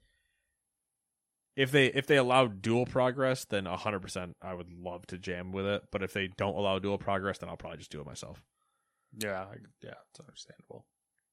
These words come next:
Speaker 1: 'Cause, like, I enjoy, I enjoyed our, our Far Cry five double time, but it was like the, to not have dual progress was so stupid. 'Cause if you backed out of the game,
Speaker 2: You're screwed.
Speaker 1: you were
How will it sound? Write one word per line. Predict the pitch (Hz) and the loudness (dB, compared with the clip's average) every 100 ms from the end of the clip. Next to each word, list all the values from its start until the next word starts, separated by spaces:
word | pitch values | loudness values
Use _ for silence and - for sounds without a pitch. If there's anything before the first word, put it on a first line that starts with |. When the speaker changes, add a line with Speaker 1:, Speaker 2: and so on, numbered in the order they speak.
| - | -6
Speaker 1:
'Cause, | 120 | -2
like, | 127 | 4
I | 147 | 6
enjoy, | 151 107 117 117 | 6 4 2 2
I | 117 | 4
enjoyed | 151 113 117 117 | 4 4 2 4
our, | 101 92 85 | 2 -2 -4
our | 95 90 87 90 _ _ _ - | -6 -6 -8 -18 _ _ _ -4
Far | 110 | -2
Cry | - 95 | -2 -4
five | 85 95 90 92 | -4 -6 -6 -4
double | 95 95 | -4 -6
time, | - 90 87 | -8 -12 -12
but | 92 | -8
it | 92 | -8
was | 82 | -6
like | 95 - | -8 -8
the, | 98 - _ _ - | -12 -12 _ _ -10
to | 120 | -6
not | 110 104 82 | -4 -4 -2
have | 107 98 98 | -4 -6 -8
dual | 104 95 | -6 -4
progress | - 92 87 - | -4 -6 -8 -12
was | 80 | -10
so | - - - | -8 -8 -10
stupid. | - 62 - - _ _ _ _ _ _ _ _ _ _ _ _ _ | -12 -14 -18 -20 _ _ _ _ _ _ _ _ _ _ _ _ _
'Cause | - 131 | 0 2
if | |
you | 127 | 2
backed | 110 110 101 | 4 4 4
out | 101 | 2
of | 87 | 0
the | |
game, | 95 110 95 92 - _ _ _ - | 0 2 2 -2 -8 _ _ _ -18
Speaker 2:
You're | 95 | -14
screwed. | - - 135 82 76 _ - | -12 -8 -6 -6 -10 _ -4
Speaker 1:
you | 110 | 0
were | 98 | 0